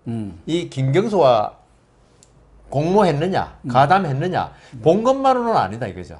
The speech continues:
Speaker 2: 지금
Speaker 1: 음,
Speaker 2: 재판부
Speaker 1: 음.
Speaker 2: 입장 그래요.
Speaker 1: 예, 그렇죠.
Speaker 2: 제가 이제
Speaker 1: 예.
Speaker 2: 재판부 입장에서 설명드릴게요.
Speaker 1: 예.
Speaker 2: 어, 그걸 봤다고 해서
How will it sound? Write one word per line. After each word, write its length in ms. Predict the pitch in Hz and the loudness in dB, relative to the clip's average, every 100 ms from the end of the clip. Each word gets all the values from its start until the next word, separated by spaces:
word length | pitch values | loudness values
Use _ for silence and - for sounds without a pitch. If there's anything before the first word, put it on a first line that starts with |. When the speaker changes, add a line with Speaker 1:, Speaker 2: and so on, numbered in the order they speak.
| - 156 | -14 -6
Speaker 2:
지금 220 | 117 120 | -2 -2
Speaker 1:
음, 40 | |
Speaker 2:
재판부 400 | - 143 147 165 | 0 0 0 2
Speaker 1:
음. 40 | 180 | 0
Speaker 2:
입장 280 | 131 165 135 | 2 0 0
그래요. 240 | 98 - | -4 -4
Speaker 1:
예, 40 | |
그렇죠. 320 | - 190 - 113 | -4 -6 -4 -2
Speaker 2:
제가 180 | 139 | 0
이제 120 | 139 123 | 0 0
Speaker 1:
예. 40 | |
Speaker 2:
재판부 400 | 117 131 139 208 | 0 0 -2 -2
입장에서 300 | 160 139 110 | -2 -2 -4
설명드릴게요. 760 | 117 117 104 95 92 90 82 - | -4 -8 -8 -8 -8 -12 -12 -10
Speaker 1:
예. 280 | 123 104 87 - - _ - | -8 -8 -10 -16 -20 _ 0
Speaker 2:
어, 460 | 131 131 131 127 | 2 4 4 0
그걸 220 | 127 180 185 | 2 0 0
봤다고 580 | 107 123 139 240 220 | -6 -2 2 2 2
해서 460 | 208 202 214 214 | 0 2 2 2